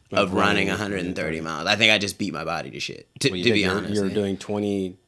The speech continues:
Speaker 1: twenty mile days.
Speaker 2: Yeah, I did five twenty mile days in a row, and then, like, just probably, like, not at any type of speed, just to get it done. And then, um,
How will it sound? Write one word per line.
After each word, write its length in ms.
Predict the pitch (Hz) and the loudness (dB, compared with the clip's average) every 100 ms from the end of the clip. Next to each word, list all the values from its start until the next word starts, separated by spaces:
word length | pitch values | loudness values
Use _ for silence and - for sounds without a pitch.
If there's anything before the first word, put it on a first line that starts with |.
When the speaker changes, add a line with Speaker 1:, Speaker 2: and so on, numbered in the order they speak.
| _ | _
Speaker 1:
twenty 220 | - 104 | -4 -2
mile 180 | 98 90 | 0 0
days. 380 | 107 107 82 - | 0 0 -4 -4
Speaker 2:
Yeah, 280 | 117 135 120 | 6 8 8
I 40 | |
did 180 | 123 131 | 8 6
five 400 | - 127 120 120 | 8 8 8 6
twenty 240 | - 131 123 | 4 2 4
mile 200 | 113 110 | 4 4
days 200 | 110 107 | 2 2
in 60 | 107 | 0
a 60 | |
row, 580 | 104 107 104 101 101 95 _ - | 2 4 4 2 -2 -6 _ 2
and 220 | 104 104 | 4 4
then, 680 | 104 101 98 95 95 87 90 _ _ - | 4 2 0 -2 -4 -6 -8 _ _ 2
like, 340 | 98 95 92 | 4 4 -2
just 480 | - 107 - - - _ _ | -2 0 0 0 -4 _ _
probably, 420 | - 180 104 98 92 | -8 0 0 0 -4
like, 220 | 98 95 - - - | -6 -8 -14 -10 4
not 280 | 143 143 | 6 6
at 140 | 131 113 | 4 4
any 200 | 113 107 | 4 2
type 220 | 101 98 | 2 0
of 80 | 92 | 0
speed, 360 | - 107 110 90 | -4 0 0 -2
just 220 | 95 - | -6 -6
to 60 | 95 | -6
get 200 | 98 95 | -4 -4
it 80 | 90 | -4
done. 240 | 98 95 | -4 -4
And 140 | 95 95 | -6 -6
then, 380 | 95 95 92 | -8 -8 -10
um, 540 | 57 98 95 64 50 | -10 -10 -10 -12 -16